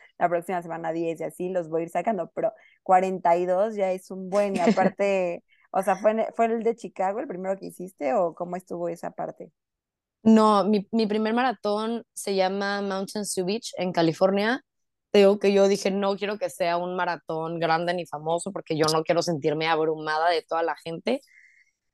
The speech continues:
Speaker 2: Entonces, ese fue el primero que corrí en, no me acuerdo si finales de mayo, principios de junio de dos mil diecinueve. ¿Cómo me animé? No tengo idea.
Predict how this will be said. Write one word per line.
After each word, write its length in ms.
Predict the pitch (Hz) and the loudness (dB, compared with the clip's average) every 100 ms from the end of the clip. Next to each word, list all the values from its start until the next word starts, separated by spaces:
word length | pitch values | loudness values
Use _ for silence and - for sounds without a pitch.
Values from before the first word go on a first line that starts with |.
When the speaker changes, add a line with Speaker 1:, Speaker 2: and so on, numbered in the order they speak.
| - | 4
Speaker 2:
Entonces, 600 | 190 170 180 175 196 185 | 6 6 4 4 2 2
ese 200 | - 185 | 0 2
fue 100 | 196 | 2
el 60 | 202 | 2
primero 280 | 196 180 185 | 0 0 -4
que 140 | 180 | -6
corrí 540 | - 165 185 208 226 - | -4 -4 0 0 -2 -2
en, 720 | 175 170 175 175 175 180 185 _ _ _ - | 0 2 0 -2 -4 -10 -16 _ _ _ -10
no 140 | 190 | -6
me 40 | 175 | -2
acuerdo 180 | 202 | -2
si 100 | 196 | -4
finales 360 | 196 185 185 196 | -4 0 2 2
de 80 | 175 | 0
mayo, 280 | 180 190 196 | 0 0 -2
principios 360 | 175 160 180 180 | -8 -6 -4 -4
de 80 | |
junio 280 | 156 180 185 | -4 -4 -2
de 40 | 180 | -2
dos 100 | 156 | -2
mil 160 | 156 | -2
diecinueve. 560 | 165 156 156 160 156 _ _ _ _ _ _ - | -2 -4 -8 -8 -10 _ _ _ _ _ _ 2
¿Cómo 240 | 220 240 | 6 8
me 100 | 247 | 6
animé? 320 | 202 185 190 | 6 4 2
No 140 | 202 196 | 2 2
tengo 240 | 202 190 | 2 4
idea. 400 | 170 165 180 | 4 2 0